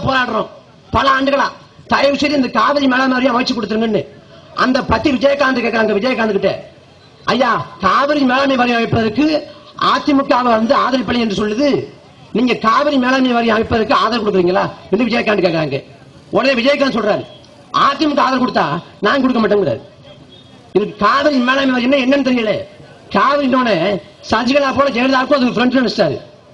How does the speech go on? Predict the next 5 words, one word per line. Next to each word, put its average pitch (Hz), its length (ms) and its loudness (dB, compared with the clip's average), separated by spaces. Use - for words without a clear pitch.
காவிரி 269 280 2
ஏதோ 262 100 0
பொம்பளை 247 280 -2
பழக்கம் 233 260 0
நினைச்சிட்டாரு. 156 300 -2